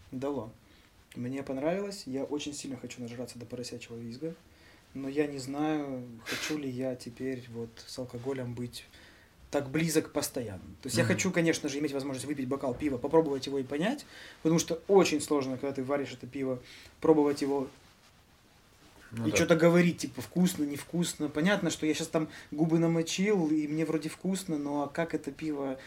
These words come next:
Speaker 1: ведет себя, как оно раскрывается в бокале, как, как от него потом, там, я не знаю, Ж К Т работает и прочее, сам понимаешь, бывают там недоброды различные. Ну, у нас нет, а вообще <laughs> бывают. Эм, вот это вот я, у меня не было ответов на это все. И нету до по сей день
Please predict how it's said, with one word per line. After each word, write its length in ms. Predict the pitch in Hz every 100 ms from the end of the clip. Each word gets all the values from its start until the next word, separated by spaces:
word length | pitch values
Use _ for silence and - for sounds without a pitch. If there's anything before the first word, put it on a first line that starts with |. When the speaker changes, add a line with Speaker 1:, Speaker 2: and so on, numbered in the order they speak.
| - -
Speaker 1:
ведет 300 | 139 143 156
себя, 220 | 143 147
как 120 | 143 147
оно 100 | 147
раскрывается 500 | 147 165 151 147 147
в 60 |
бокале, 500 | 139 147 160 160 151 147 - -
как, 260 | - 143 -
как 240 | - 165 156
от 160 | 160
него 240 | 156 151 156
потом, 480 | 151 147 151 147 147
там, 160 | 147
я 100 | 143
не 140 | 139 139
знаю, 440 | 143 151 147 143
Ж 120 | 143
К 100 | 147
Т 160 | 156 156
работает 420 | 151 143 139 143
и 20 | 135
прочее, 320 | 151 160 139
сам 160 | 143
понимаешь, 240 | 120 120 123
бывают 300 | 131 135 131
там 100 | 123
недоброды 400 | 127 135 147 139
различные. 540 | 135 123 123 - 127 127 - -
Ну, 80 | 180
у 40 |
нас 200 | 143 -
нет, 220 | 123 202
а 60 | 196
вообще 220 | 101 -
<laughs> 120 | 117
бывают. 300 | 143 156 156 - - - - - - - - -
Эм, 1200 | 143 143 143 139 139 139 135 135 135 131 131 120 107 -
вот 180 | 143 160
это 180 | 175 156
вот 220 | 139 -
я, 200 | 135 143
у 40 |
меня 260 | 139 131 143
не 80 | 143
было 160 | 117
ответов 360 | 104 98 98 92
на 60 | 107
это 160 | 98
все. 200 | - -
И 100 | -
нету 220 | 143 147 123
до 80 |
по 80 | 127
сей 180 | 127 135
день 240 | 117 92